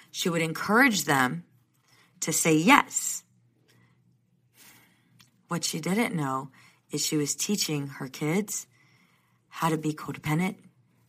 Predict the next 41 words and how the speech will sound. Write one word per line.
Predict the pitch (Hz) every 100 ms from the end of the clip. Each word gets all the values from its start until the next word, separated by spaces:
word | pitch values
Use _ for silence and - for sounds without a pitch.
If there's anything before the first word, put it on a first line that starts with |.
| _ _ _ _
She | -
was | 175
actually | 220 214 190 165
modeling | 147 170 220 156
it | -
for | - 143
them. | 147 170 165 _ _ _ _ _ _ _ _ _ - - -
She | - -
was | 160
teaching | - 185 180
her | 180 165
kids | 175 165 165
that | 160 - -
their | 151
feelings | 147 156 170 180
do | 160
not | 170 -
matter. | 147 135 143 160 _ _ _ - - - _
She | - 151
was | 147
teaching | - 151 - 147
her | 151 147
kids | - 214 170 151 - - - - -
that | 147
in | 147 151
order | - 196 240
to | 220
be | 185 190
loved, | 165 156 175 202 - - _
you | 160
have | 151 151
to | -
meet | 156 151 -
this | 160 -
criteria. | - 170 - 147 131 - - _ _ _ _ _ _ _ _ _ _ _ _ _ _ _ _ _ _ _
Again, | 160 165 156 143 143
she | - 156
immediately | 151 151 - 147
started | 143 139 131
to | 143
cry. | - 156 147 139